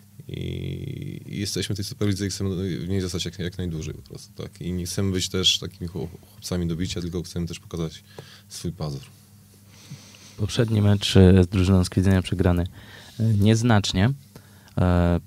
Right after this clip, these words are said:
Speaker 2: po poprzednim meczu Kwidzenia w, w ubiegłej kolejce to w-, oni wygrali, ale było to zwycięstwo dosyć,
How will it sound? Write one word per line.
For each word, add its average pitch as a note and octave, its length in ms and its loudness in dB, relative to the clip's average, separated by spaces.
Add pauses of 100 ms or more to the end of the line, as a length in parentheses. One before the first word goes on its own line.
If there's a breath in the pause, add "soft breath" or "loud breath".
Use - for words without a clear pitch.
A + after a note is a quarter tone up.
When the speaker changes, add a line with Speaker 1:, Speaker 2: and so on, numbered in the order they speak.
(220)
Speaker 2:
po F#2+ 80 8
poprzednim C3 440 4
meczu G#2 240 4
Kwidzenia F2+ 360 2
w, E2+ 40 -8
w F2 200 -4
ubiegłej F#2 440 4
kolejce F2+ 420 4
to G2 140 2
w-, F#2+ 280 -2
oni G2 200 2
wygrali, F2+ 460 6
ale F2 200 4
było F2+ 220 4
to F2+ 220 2
zwycięstwo F2+ 480 2
dosyć, F2+ 360 -2